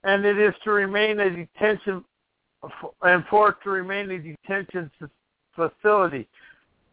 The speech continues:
Uh, Montgomery is a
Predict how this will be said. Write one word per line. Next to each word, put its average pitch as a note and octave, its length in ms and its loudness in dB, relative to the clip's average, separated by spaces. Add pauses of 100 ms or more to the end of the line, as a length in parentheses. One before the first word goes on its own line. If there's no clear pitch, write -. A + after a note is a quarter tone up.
(880)
Uh, G3 120 6
Montgomery B3+ 880 2
is A3 200 0
a G3 120 -6